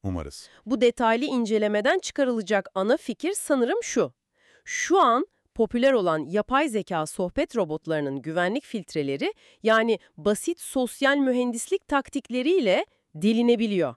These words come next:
Speaker 1: Evet.
Speaker 2: Ve bu durum özellikle ruh sağlığı gibi kritik alanlarda ciddi riskler barındırıyor.
Speaker 1: Ve bu durum, yapay zeka güvenliğinin ne kadar çetrefilli, ne kadar karmaşık bir problem olduğunu tekrar gösteriyor bize.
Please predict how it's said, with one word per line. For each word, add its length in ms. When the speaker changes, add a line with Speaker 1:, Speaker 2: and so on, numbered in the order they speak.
Speaker 1:
Evet. 440
Speaker 2:
Ve 160
bu 120
durum 300
özellikle 600
ruh 260
sağlığı 680
gibi 220
kritik 480
alanlarda 800
ciddi 380
riskler 500
barındırıyor. 560
Speaker 1:
Ve 280
bu 100
durum, 380
yapay 400
zeka 340
güvenliğinin 720
ne 80
kadar 340
çetrefilli, 760
ne 120
kadar 400
karmaşık 600
bir 140
problem 440
olduğunu 420
tekrar 460
gösteriyor 560
bize. 300